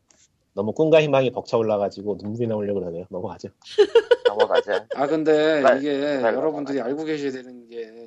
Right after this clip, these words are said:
Speaker 3: 이, 뭐, 아시는 분도 계실 거고, 모르시는 분도 계실 텐데, 들을 때, 이런 사업을 할 때 사업비 백 프로를 책정을 하지 않아요.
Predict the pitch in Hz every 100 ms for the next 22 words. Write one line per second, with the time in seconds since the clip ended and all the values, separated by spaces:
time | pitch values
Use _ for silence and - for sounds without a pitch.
0 | 107 107 107 101 _ _ _ _ - -
1 | 123 220 226 202 185 143 156 156 139 151
2 | 135 113 139 156 156 143 135 131 120 120
3 | 127 113 123 123 131 131 110 - - -
4 | - - - 196 196 175 156 147 139 127
5 | - 214 214 208 180 160 160 147 - 226
6 | 208 196 - - 190 175 165 151 143 123
7 | - _ - - 214 180 175 131 113 120
8 | 107 117 123